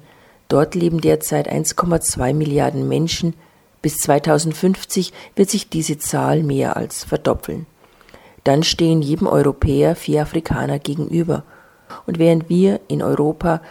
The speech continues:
immer mehr Milch, Butter, Apfel oder Hühnchenberge produzieren, wir Deutschen durchschnittlich achtzig Kilogramm Lebensmittel im Jahr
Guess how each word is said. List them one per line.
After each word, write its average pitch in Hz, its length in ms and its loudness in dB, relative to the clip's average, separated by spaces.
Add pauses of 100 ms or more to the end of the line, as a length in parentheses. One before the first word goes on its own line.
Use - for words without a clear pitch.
(180)
immer 175 220 2
mehr 160 280 4
Milch, 160 460 2
Butter, - 460 -2
Apfel - 400 -2
oder 139 320 -2
Hühnchenberge 147 760 0
produzieren, 175 800 -2 (760)
wir 175 200 4
Deutschen 185 480 4
durchschnittlich 175 760 0
achtzig - 460 -2
Kilogramm 151 640 0
Lebensmittel 165 680 0
im 160 120 0
Jahr 139 240 0